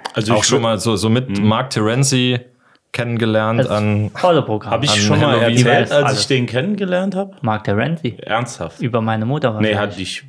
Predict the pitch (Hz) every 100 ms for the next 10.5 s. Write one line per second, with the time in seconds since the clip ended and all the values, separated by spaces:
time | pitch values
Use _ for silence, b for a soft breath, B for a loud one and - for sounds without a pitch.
0 | _ 139 - 104 - 95 85 85 78 76
1 | 76 - 147 143 147 185 190 _ 87 85
2 | 107 - b b b b - 90 95 101
3 | 101 98 95 95 95 95 87 98 98 135
4 | 120 101 131 196 190 123 113 113 98 87
5 | 95 170 196 - 113 104 127 165 B B
6 | B B B B 131 123 123 117 120 127
7 | 143 160 127 - - 147 170 196 180 131
8 | 123 120 120 120 107 107 - 110 175 247
9 | B B B B B B - 120 117 101
10 | 95 131 - - 104